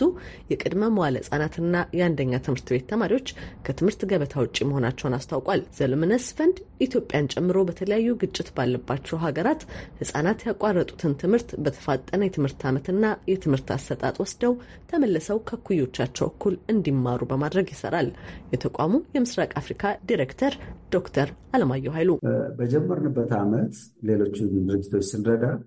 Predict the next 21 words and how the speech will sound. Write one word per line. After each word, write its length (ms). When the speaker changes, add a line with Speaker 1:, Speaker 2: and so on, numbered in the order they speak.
Speaker 2:
የነበረው 560
ችግር 300
በጣም 300
ጥቂት 280
ነበር። 320
የትምህርት 320
ቤት 180
አለመዳረስ፣ 880
በድህነት፣ 680
ከድህነት 500
ጋር 160
የተያያዘ 480
ትምህርት 240
ቤት 160
አለመግባት 580
ነበር። 280
አሁን 200
ደግሞ 200
ብዙ 200
ችግሮችን 500
ጨምረናል። 560